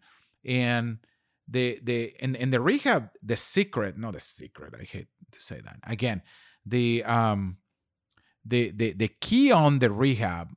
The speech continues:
is two things. This is that, um, you, you, you gotta document. You, you gotta be able to break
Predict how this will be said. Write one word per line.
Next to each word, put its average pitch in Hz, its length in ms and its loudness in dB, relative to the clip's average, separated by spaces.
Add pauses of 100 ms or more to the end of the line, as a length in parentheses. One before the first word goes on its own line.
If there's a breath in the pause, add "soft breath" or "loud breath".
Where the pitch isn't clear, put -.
(140)
is 104 180 -6
two 110 140 -4
things. 104 220 -4
This 113 160 -4
is 110 60 -8
that, 117 280 -2 (540 soft breath)
um, 101 240 -4 (260)
you, 104 220 -12
you, 107 260 -6
you 143 80 2
gotta 147 240 6
document. 95 720 0
You, 120 60 0
you 113 200 -2
gotta 139 220 4
be 117 320 0
able 113 340 0
to 104 220 -4
break 113 440 0